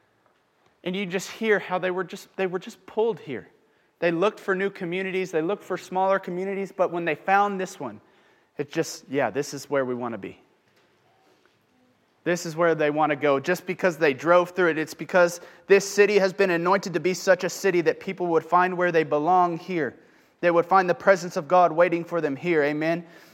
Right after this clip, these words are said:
He has given us the Spirit through the blood of Jesus that we may shine, shining so bright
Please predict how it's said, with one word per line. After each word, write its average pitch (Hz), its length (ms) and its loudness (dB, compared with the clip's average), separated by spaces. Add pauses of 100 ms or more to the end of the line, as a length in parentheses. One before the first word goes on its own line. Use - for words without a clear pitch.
(300)
He 196 120 4
has 190 160 4
given 214 260 6
us 220 180 2
the 190 120 -2
Spirit 233 580 6
through 226 120 2
the 190 80 2
blood 208 300 6
of 190 100 -4
Jesus 226 420 -2
that 185 200 4
we 214 180 0
may 214 200 2
shine, 220 600 2 (440)
shining 233 420 6
so 240 340 8
bright 214 580 6